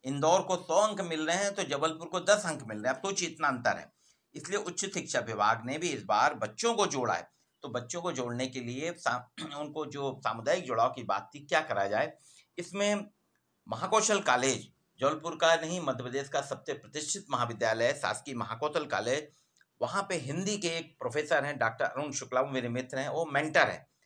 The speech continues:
वो इस सब कामों में बहुत रहते हैं। उन्होंने एक बहुत अभिनव अनुकरणीय प्रयास किया, जिसकी उनकी पूरे देश में चर्चा हो रही है। उन्होंने अपने यहाँ के छात्रों को नगर निगम के स्वच्छता अभियान के साथ जोड़ा और कहा, <clears throat> तो नगर निगम कमिश्नर, नगर निगम के जो संचालक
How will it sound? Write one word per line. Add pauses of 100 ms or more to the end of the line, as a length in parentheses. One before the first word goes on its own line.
(200)
वो
इस
सब
कामों
में
बहुत
रहते
हैं।
उन्होंने
एक
बहुत
अभिनव
अनुकरणीय
प्रयास
किया,
जिसकी
उनकी
पूरे
देश
में
चर्चा
हो
रही
है। (300)
उन्होंने
अपने
यहाँ
के
छात्रों
को (420)
नगर
निगम
के
स्वच्छता
अभियान
के
साथ
जोड़ा (320)
और
कहा,
<clears throat>
तो
नगर
निगम
कमिश्नर,
नगर
निगम
के
जो
संचालक